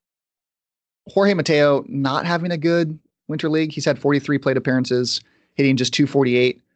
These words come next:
with, this is what he does, two home runs and three stolen bases. That's kinda his M O. Just he, maybe a little bit of pop, and then he's the fastest guy on the team, whatever team he's walking onto, he's gonna be fast.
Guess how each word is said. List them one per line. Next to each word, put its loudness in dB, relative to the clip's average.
with, -2
this -2
is -2
what 2
he -2
does, 0
two -2
home 2
runs 0
and -4
three -4
stolen -4
bases. -4
That's -4
kinda -2
his -2
M -2
O. 0
Just -8
he, -4
maybe 0
a 2
little 2
bit 2
of 0
pop, -2
and 0
then 0
he's -2
the -2
fastest -4
guy 0
on -4
the -6
team, -4
whatever -2
team -6
he's -6
walking -2
onto, -6
he's -12
gonna -10
be -14
fast. -14